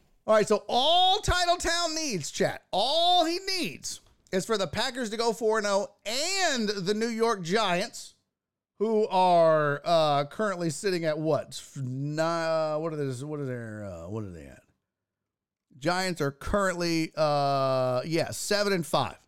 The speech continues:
along with the Commanders, who are also seven and five. So all they need, <laughs> all they need is to run the table,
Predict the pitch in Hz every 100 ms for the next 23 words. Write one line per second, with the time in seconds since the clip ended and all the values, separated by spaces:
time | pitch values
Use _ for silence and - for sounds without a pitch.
0 | - 139 143 143 135 - - 131 123 110
1 | 110 117 110 104 - 107 92 - - -
2 | - _ _ _ _ _ _ _ _ _
3 | _ _ _ _ _ _ - 151 - 175
4 | 220 285 294 294 254 208 113 95 - _
5 | _ _ _ _ _ _ _ - - 480
6 | _ _ _ _ _ - 180 247 269 269
7 | 254 240 185 117 - _ _ _ _ _
8 | _ _ _ - 185 180 208 214 247 269
9 | - 185 147 147 185